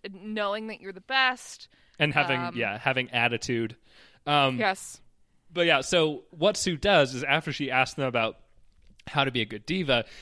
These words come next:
Speaker 2: she says, "Well, that's not what the other one said about you." And, um, she says to Mercedes that Rachel said, quote,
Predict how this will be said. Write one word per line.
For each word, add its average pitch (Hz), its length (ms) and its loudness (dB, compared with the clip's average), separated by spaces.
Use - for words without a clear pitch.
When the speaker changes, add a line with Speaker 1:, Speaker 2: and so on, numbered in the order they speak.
Speaker 2:
she 147 120 -6
says, 131 280 0
"Well, 127 120 0
that's 156 300 0
not 147 260 -2
what 113 420 -4
the 120 220 -6
other 156 240 2
one 113 300 -4
said 113 420 0
about 107 400 -2
you." 107 560 0
And, 120 460 0
um, 113 600 -6
she - 200 -2
says 202 300 0
to 180 60 -8
Mercedes 147 640 -2
that 120 320 0
Rachel 135 340 0
said, 120 420 0
quote, 131 420 0